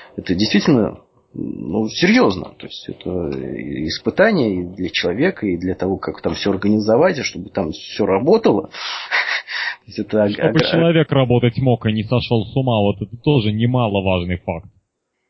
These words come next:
Speaker 1: Ну, ну, Навальный,
Speaker 2: В одиночестве
Speaker 1: допустим, уже
Speaker 2: же
Speaker 1: не
Speaker 2: сам,
Speaker 1: сошёл
Speaker 2: сам
Speaker 1: с ума.
Speaker 2: знаешь, что в одиночестве человек, у не-, у человека очень часто едет крыша.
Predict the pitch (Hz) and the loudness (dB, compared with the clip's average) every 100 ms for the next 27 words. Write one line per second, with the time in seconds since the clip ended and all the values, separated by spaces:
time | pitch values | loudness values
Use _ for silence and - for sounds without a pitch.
0 | _ _ _ - - 190 190 180 - - | _ _ _ -16 -10 -6 -4 -4 -6 -10
1 | - _ _ 127 139 139 139 135 147 120 | -20 _ _ -4 2 4 4 4 4 4
2 | 110 143 131 120 139 143 110 110 147 185 | 2 0 -6 -2 0 0 -2 0 0 0
3 | - 190 196 170 139 160 - 139 123 123 | 0 0 -2 -2 0 0 -2 -8 -10 -6
4 | 143 147 156 185 226 185 - 127 - 131 | -4 0 0 0 0 -4 -6 -8 -6 -4
5 | 135 143 180 - 127 120 127 127 135 139 | -2 0 -2 -6 -10 -4 0 0 0 0
6 | 151 180 147 131 131 - 156 - 120 120 | 0 2 0 -2 -4 -4 -4 -2 0 2
7 | 120 - - 113 110 - 82 | 0 -2 -4 -2 0 -2 -8